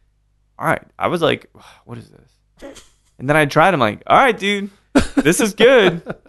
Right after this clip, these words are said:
Speaker 1: It's a one ten too. So those guys,
Speaker 2: Yeah.
Speaker 1: you know,
Speaker 2: Yeah.
Speaker 1: there's some great stuff.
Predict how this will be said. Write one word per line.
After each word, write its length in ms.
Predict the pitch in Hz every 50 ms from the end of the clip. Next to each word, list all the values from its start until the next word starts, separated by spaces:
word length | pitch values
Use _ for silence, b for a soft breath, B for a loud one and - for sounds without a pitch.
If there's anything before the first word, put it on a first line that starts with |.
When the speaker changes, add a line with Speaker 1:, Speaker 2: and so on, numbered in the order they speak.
| -
Speaker 1:
It's 140 | - - 208
a 40 | 240
one 260 | 180 180 185 180 170
ten 340 | 156 - 151 160 233 208 151
too. 200 | 131 - 190 165 135
So 140 | - 139 123
those 200 | 131 156 190 -
guys, 240 | - - 139 147
Speaker 2:
Yeah. 240 | - 208 143 127 123 - - -
Speaker 1:
you 120 | - 131
know, 260 | 123 123 123 147 190 - _ _ -
Speaker 2:
Yeah. 180 | 143 147 156 - _ _ _ -
Speaker 1:
there's 240 | 143 151 185 214 -
some 140 | - 254
great 360 | 233 - 180 175 190 196 190 -
stuff. 320 | - - - 202 - 359